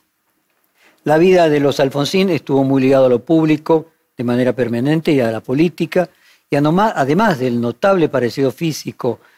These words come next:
de Ricardo con su padre, funciona en el debate de la sociedad como un custodio de su legado discursivo, de sus ideas y de los principios. Y desde ese lugar fue que él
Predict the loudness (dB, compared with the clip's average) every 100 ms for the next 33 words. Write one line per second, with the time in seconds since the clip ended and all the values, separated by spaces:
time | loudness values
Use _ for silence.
0 | _ -8 -4 -2 -2 0 2 2 -2 -6
1 | -6 -6 0 2 2 0 -4 _ _ _
2 | -8 -6 0 0 2 0 0 -2 -2 0
3 | 0 0 -2 -2 -2 -2 -4 -2 0 0
4 | -2 -4 0 2 2 -2 -4 _ _ -16
5 | -12 -8 -2 0 2 2 2 0 -2 -6
6 | -8 -4 0 2 2 0 -4 _ _ -8
7 | -8 -8 -8 0 2 4 2 0 -4 -6
8 | -4 -4 -8 -8 -4 -6 -6 -14 -18 -20
9 | _ _ _ _ _ _ -6 -2 0 0
10 | 0 2 2 2 0 -2 0 0 0 0
11 | -2 -2 -6